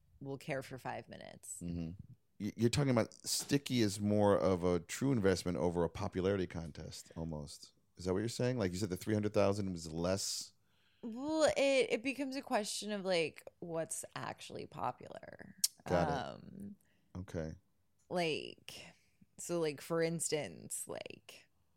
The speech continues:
Speaker 1: is Trump really however many hundreds of thousands or millions of people popular, or half of them there hate watching?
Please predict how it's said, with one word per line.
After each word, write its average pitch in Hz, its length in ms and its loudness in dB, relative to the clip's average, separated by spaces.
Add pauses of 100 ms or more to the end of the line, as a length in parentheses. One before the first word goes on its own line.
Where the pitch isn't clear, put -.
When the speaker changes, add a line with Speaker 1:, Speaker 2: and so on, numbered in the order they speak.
(1900)
Speaker 1:
is 160 320 2
Trump 156 440 2
really 139 880 -4 (140)
however 135 560 0
many 139 320 -4
hundreds 143 420 -4
of 147 100 -6
thousands 139 440 0
or 147 60 -2
millions 135 460 -4
of 147 140 -12
people 147 300 -4
popular, 240 720 0
or 160 500 4
half 147 260 2
of 143 200 -8
them 147 200 -4
there 135 440 -2
hate 135 260 -6
watching? - 540 -10